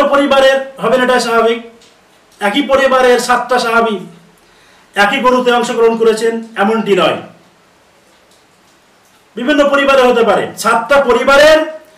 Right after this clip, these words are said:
সাতজন ব্যক্তি এটা করা যেতে পারে, সে একই বাড়ির হোক সাত ব্যক্তি কিংবা সাত পরিবারের সাত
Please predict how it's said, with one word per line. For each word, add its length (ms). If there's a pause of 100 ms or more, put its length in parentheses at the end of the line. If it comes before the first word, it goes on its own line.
(180)
সাতজন 460 (100)
ব্যক্তি 320 (1700)
এটা 240
করা 200
যেতে 200
পারে, 160 (1200)
সে 140 (120)
একই 240
বাড়ির 280
হোক 160 (720)
সাত 280
ব্যক্তি 280 (160)
কিংবা 300 (220)
সাত 180 (140)
পরিবারের 460
সাত 140